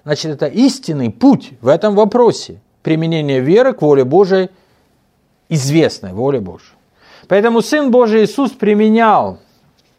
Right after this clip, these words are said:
свою веру к воле Божией, говоря ее о себе вслух.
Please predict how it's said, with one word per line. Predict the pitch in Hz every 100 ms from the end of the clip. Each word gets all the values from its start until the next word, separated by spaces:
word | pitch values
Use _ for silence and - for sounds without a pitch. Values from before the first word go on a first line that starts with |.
| _ _
свою | - - 185 214 208
веру | 202 208 165
к | -
воле | 170 151
Божией, | 127 175 208 214
говоря | 135 170 190 196 196 196 170
ее | 147 127 131 156 233 196
о | 131
себе | - 135 131 156 170 165 _ _ -
вслух. | - 131 -